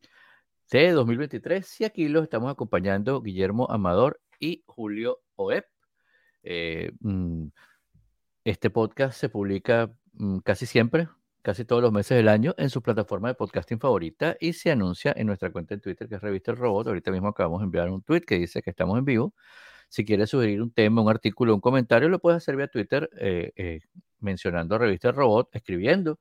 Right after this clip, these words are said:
un email de esos tradicionales y antiguos, editor arroba revista el robot punto com.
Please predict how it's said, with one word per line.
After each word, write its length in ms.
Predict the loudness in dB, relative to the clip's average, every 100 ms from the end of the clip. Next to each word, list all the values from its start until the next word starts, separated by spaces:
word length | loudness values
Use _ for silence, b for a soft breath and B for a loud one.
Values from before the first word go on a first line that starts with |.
| b b b b
un 120 | -2
email 340 | 2 6 6 4
de 60 | 0
esos 240 | -2 0
tradicionales 640 | 4 4 4 0 0 2 0
y 60 |
antiguos, 680 | -2 4 6 6 2 0 -6 -2
editor 440 | 0 0 0 0
arroba 280 | 0 0 0
revista 240 | 0 -2
el 60 | 0
robot 180 | 2 2
punto 240 | -2 0
com. 220 | 2 2